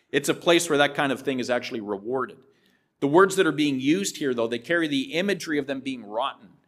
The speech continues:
This kind of speech, it's like rotten in your mouth. It's like rotting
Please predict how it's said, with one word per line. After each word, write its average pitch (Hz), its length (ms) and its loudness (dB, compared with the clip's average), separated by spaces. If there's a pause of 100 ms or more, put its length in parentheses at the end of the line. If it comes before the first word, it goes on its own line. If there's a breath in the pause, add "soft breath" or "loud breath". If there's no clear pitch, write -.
(320)
This 165 120 -4
kind 185 200 -4
of 143 60 -6
speech, - 440 -6
it's 123 140 -8
like 120 140 -4
rotten 160 460 2
in 170 140 -4
your 143 120 -4
mouth. 127 460 -4
It's 113 220 -10
like 123 180 -2
rotting 143 560 -4